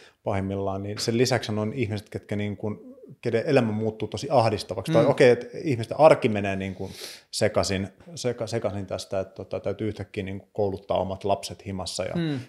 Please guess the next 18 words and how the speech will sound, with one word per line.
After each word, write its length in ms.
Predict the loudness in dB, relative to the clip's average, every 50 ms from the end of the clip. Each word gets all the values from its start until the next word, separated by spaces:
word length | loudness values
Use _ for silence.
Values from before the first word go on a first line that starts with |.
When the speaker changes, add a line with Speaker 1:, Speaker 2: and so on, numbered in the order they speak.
| -16 _
Speaker 1:
pystyy, 300 | -12 -12 -10 -8 -10 -8
niinku, 260 | -8 -8 -10 -10 -10 -12
sove-, 500 | -12 -12 -16 -14 -6 -4 -4 -4 -4 -8 -12
sovittaa 460 | -16 -10 -8 -8 -8 -8 -8 -8 -8 -8
kaikki 280 | -8 -12 -12 -6 -6
asiat 300 | -6 -4 -4 -6 -6 -6
yhteen. 340 | -8 -10 -8 -6 -8 -8 -8 -8 -18 -20 -20 -20 _ _ -12
Mut, 200 | -12 -12 -12 _
tota, 300 | -10 -8 -4 -2 -4 -4 -4 -10 -18 -20 _ _ _ _ _ _ _ _ _ -16 -10 -8
mut 140 | -8 -8
sit 180 | -8 -12 -10 _
toi, 220 | 4 4 6 6
että, 240 | 4 2 0 -2 -4 -4 -4 -4 -20 _ _ _ _ _ -20
että 100 | -20 -12
tavallaan 320 | -10 -6 -4 -4 -4 -4 -6
tulee 240 | -6 -4 -4 -4
semmonen, 360 | -4 -6 -8 -8 -8 -8 -8 -8
niinku, 360 | -10 -12 -12 -12 -12 -14